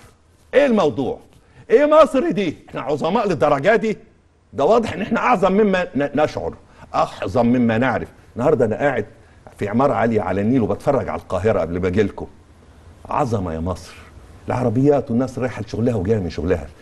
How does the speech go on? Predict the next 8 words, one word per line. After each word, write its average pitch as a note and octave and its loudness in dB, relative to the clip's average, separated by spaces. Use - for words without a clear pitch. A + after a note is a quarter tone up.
دولة D3 2
بتتحرك A#2+ -6
للحياة، C3 0
دولة D#3 2
بتصنع E3+ 2
الحياة F#3 0
مرة E3+ 2
جديدة F3 0